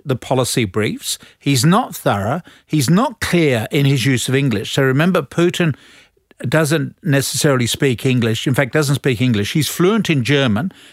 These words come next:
'cause he was expecting to be occupying Germany. Uh, so he's never really bothered to learn English. Although in my experience of dealing with Russians, like Mikhail Gorbachev, you know,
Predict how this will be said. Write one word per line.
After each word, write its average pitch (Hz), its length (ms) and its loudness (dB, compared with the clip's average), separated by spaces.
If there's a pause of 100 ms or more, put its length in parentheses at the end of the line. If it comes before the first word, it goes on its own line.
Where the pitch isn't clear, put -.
(120)
'cause 143 180 0
he 160 100 2
was 127 140 -2
expecting 143 500 -2
to 123 60 0
be 131 140 2
occupying 123 580 0
Germany. 139 500 0 (360)
Uh, 120 240 0
so 131 180 0
he's 123 160 0
never 185 200 4
really 151 260 2
bothered 120 360 0
to 123 100 -2
learn 120 300 2
English. 147 540 0 (420)
Although 135 260 2
in 156 140 2
my 185 200 4
experience 151 520 -2
of 123 80 -4
dealing 135 260 0
with 117 120 -2
Russians, 131 300 -4
like 269 120 0
Mikhail 160 360 2
Gorbachev, 147 580 -2
you 151 60 0
know, 123 120 0